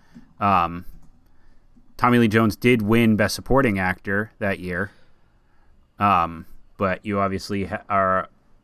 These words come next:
you have, you know, Liam Neeson that year. You have Gene Hackman in Unforgiven a few years earlier. Um,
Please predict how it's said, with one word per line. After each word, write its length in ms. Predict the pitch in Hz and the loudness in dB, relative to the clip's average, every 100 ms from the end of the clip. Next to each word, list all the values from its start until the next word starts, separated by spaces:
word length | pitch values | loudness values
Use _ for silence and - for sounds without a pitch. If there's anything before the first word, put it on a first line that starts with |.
| _ | _
you 200 | 98 95 | -12 -10
have, 380 | 92 95 92 82 - _ _ | -4 -4 -4 -8 -20 _ _
you 80 | 107 | -10
know, 80 | 90 | -8
Liam 260 | 92 101 | -6 -4
Neeson 280 | 98 98 - 98 | -4 -4 -6 -8
that 160 | 95 | -8
year. 220 | 98 95 | -6 -6
You 200 | 95 92 | -4 -6
have 600 | 90 90 92 90 87 85 _ _ _ _ _ | -8 -6 -4 -4 -6 -10 _ _ _ _ _
Gene 200 | 117 110 | -2 0
Hackman 680 | 95 110 107 107 104 104 107 | 2 2 2 0 0 2 0
in 160 | 98 | -2
Unforgiven 540 | 95 92 95 92 113 107 | -6 -6 -4 0 2 2
a 40 | |
few 160 | 101 104 | -2 -2
years 200 | 98 95 | -2 0
earlier. 500 | 113 113 110 107 98 _ _ _ - _ _ - | 2 2 2 0 -4 _ _ _ -20 _ _ -4
Um, 560 | 98 90 85 85 82 | -2 0 -2 -8 -14